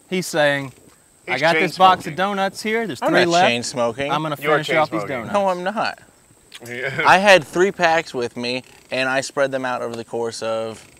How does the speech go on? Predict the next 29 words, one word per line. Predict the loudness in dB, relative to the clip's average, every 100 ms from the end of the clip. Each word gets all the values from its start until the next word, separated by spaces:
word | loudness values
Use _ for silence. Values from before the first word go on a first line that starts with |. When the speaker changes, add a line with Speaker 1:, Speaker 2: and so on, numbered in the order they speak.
| -10
Speaker 3:
five | -2 0 -2
days. | -6 -8 -10 -18 -14
Speaker 1:
Yeah. | -8 -8 -8 _ _ _ _ _ -8
Speaker 3:
That's | -8 -6
not | -8 -8
chain | -10 -10
smoking. | -10 -14 -14 -18 -20 _ _
Speaker 2:
Five | -6 -6 -4
days? | -8 -8 -14 -20 _ -20 -20 _ _ _ _
Speaker 3:
Since, | -8 -4 -2 -2 -6 -10 -10 -10 -10 -14 -8
what | -8
day | -4 -4
did | -4
we | -6 -6
get | -4 -6
here? | -6 -10 -10 _ _ _ _ _ _ _ _ _ _ _ -20 -10
We | 0
got | 2
here | 4 2
Monday, | 0 -2 -2 -4
but | -6 -8 -10 -12
Sunday | 0 2 2 0 -6 -8 _ -20 -20 -20 -20 -20 -20 -12
at | -10
the | -6
hotel. | -6 -4 -4 -4 -6 -14 _
So, | -10 -6 -4 -6 -12 _ _ _ _ _ _ _ _ _ _ _ _
Sunday | -4 -2 -2 -4 -6 -8 _ _ _ -14
to | -12
today. | -10 -8 -8 -8